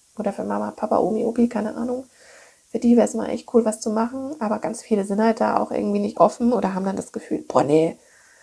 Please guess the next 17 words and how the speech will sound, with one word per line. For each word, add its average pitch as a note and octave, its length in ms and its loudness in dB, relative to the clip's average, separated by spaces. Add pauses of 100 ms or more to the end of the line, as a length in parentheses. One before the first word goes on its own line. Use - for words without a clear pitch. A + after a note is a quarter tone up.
(180)
äh, G3+ 280 6 (120)
so - 120 -14
Kurpfuscher, A#3+ 800 4
Hokuspokus, A#3 880 6
Esoteriker, A#3 720 4
spinnst - 480 -2
jetzt." A#3 380 4 (500)
Ähm, A3+ 180 8
also B3+ 180 6
da F#4+ 100 8
gibt A#3+ 180 2
es A#3+ 100 4
dann A#3 160 6
auch A#3+ 40 2
schon A#3 200 4
Möglichkeiten, A3+ 800 4 (800)
ähm, G3+ 540 0